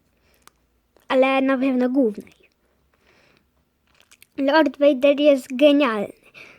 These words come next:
Naprawdę. I uwaga, uwaga. Maskę ma dwuczęściową.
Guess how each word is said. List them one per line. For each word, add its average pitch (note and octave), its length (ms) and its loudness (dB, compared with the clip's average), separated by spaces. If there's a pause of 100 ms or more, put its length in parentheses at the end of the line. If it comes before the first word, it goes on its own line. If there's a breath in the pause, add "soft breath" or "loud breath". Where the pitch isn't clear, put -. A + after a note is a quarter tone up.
(140)
Naprawdę. C4+ 540 -6 (2750 loud breath)
I C#4+ 260 -2 (100)
uwaga, D4+ 420 2
uwaga. C4 400 -2 (1000 loud breath)
Maskę D#4 520 0
ma D4+ 160 4
dwuczęściową. C4 1080 -2